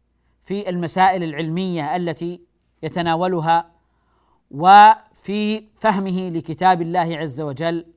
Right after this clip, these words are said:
وسنة رسوله صلى الله عليه وسلم، في تفسير القرآن وما أشبه ذلك. وكذلك عليه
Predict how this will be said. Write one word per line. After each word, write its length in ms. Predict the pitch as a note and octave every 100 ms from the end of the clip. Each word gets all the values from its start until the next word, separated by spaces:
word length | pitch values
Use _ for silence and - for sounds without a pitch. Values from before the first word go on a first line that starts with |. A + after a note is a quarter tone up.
| _ _ _
وسنة 300 | - E3+ E3+ -
رسوله 360 | D3 C3+ E3
صلى 80 | D3
الله 220 | D3 B2+ E3+
عليه 100 | E3+
وسلم، 240 | E3 D#3+ _ _ _ _
في 180 | - F#3
تفسير 420 | F#3 E3 - G3
القرآن 640 | E3+ - E3 E3+ F#3+ F3 E3+ _ _
وما 240 | D3 F3
أشبه 280 | E3+ D#3 D3+
ذلك. 420 | D#3 F#3 A3+ A#3 _ _ _ _ _ _
وكذلك 840 | E3+ A#3+ B3+ B3+ A#3 B3 C4 B3+ A#3
عليه 600 | G3+ G#3 A3+ G#3 A3